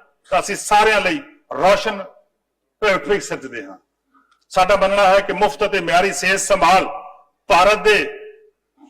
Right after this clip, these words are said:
ਹਰ ਨਾਗਰਿਕ ਨੂੰ ਅਧਿਕਾਰ ਦੇ ਤੌਰ ਤੇ ਉਪਲਬਧ ਹੋਣੀ ਚਾਹੀਦੀ ਹੈ, ਭਾਵੇਂ ਉਹ ਅਮੀਰ ਹੋਵੇ ਜਾਂ ਗਰੀਬ। ਇਹ ਸਮੁੱਚੇ ਦੇਸ਼ ਲਈ ਮੰਦਭਾਗਾ ਹੈ ਕਿ ਆਜ਼ਾਦੀ ਦੇ ਅਠੱਤਰ ਸਾਲ ਬਾਅਦ ਵੀ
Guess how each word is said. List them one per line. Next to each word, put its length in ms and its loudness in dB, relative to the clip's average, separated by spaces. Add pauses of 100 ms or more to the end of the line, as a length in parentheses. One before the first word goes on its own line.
(500)
ਹਰ 300 0
ਨਾਗਰਿਕ 360 2
ਨੂੰ 100 -6
ਅਧਿਕਾਰ 320 0
ਦੇ 100 -4
ਤੌਰ 200 0
ਤੇ 120 -8
ਉਪਲਬਧ 240 -2
ਹੋਣੀ 200 0
ਚਾਹੀਦੀ 400 -4
ਹੈ, 60 0
ਭਾਵੇਂ 320 0
ਉਹ 180 0
ਅਮੀਰ 240 -2
ਹੋਵੇ 340 -4 (300)
ਜਾਂ 160 0
ਗਰੀਬ। 300 -2 (460)
ਇਹ 180 4
ਸਮੁੱਚੇ 580 -2 (360)
ਦੇਸ਼ 280 -2
ਲਈ 120 -4
ਮੰਦਭਾਗਾ 520 0
ਹੈ 80 -2
ਕਿ 160 -4
ਆਜ਼ਾਦੀ 360 0
ਦੇ 160 -4
ਅਠੱਤਰ 360 -4
ਸਾਲ 240 0
ਬਾਅਦ 220 0
ਵੀ 180 -14